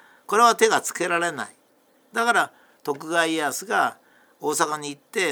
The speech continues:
豊臣家を滅ぼしても、大阪の商人を奴隷として江戸に引っ張ることができない。なんで徳川家康は、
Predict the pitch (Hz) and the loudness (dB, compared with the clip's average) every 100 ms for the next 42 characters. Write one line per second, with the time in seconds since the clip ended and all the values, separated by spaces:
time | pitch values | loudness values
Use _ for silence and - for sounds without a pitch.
0 | - 151 156 156 147 127 143 147 143 156 | -2 -6 -4 -10 -6 -8 -6 -4 -4 -4
1 | 135 - 196 185 113 _ _ _ _ _ | -6 -2 -4 -4 -10 _ _ _ _ _
2 | 165 202 196 202 202 190 196 - 190 180 | 0 2 2 0 -2 -4 -4 0 0 0
3 | 156 120 143 170 123 143 175 180 180 156 | -6 -10 -6 -6 -4 -4 -2 -4 -4 -8
4 | - 202 - 147 165 180 165 - - 160 | -6 -8 -6 -8 -8 -10 -12 -6 -4 -4
5 | 147 - - 131 139 107 - 175 262 254 | -6 -12 -10 -8 -6 -10 -6 -2 0 0
6 | 143 113 _ _ - 135 170 180 175 165 | -6 -6 _ _ -12 -8 -2 -2 0 -2
7 | 151 175 147 | -4 -2 -2